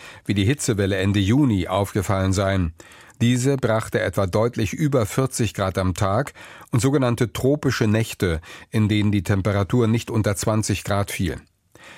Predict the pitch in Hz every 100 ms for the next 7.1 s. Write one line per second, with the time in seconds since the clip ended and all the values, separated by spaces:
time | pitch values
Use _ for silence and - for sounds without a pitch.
0 | - - 120 117 107 147 175 151 110 -
1 | 123 139 - 139 - 139 - 110 110 131
2 | 123 - - 110 120 117 110 104 92 117
3 | 127 120 120 - 113 92 95 117 - 123
4 | 135 123 104 92 - 104 95 90 95 92
5 | 92 - - 107 95 85 - 92 - -
6 | - 120 104 87 87 82 - 87 78 73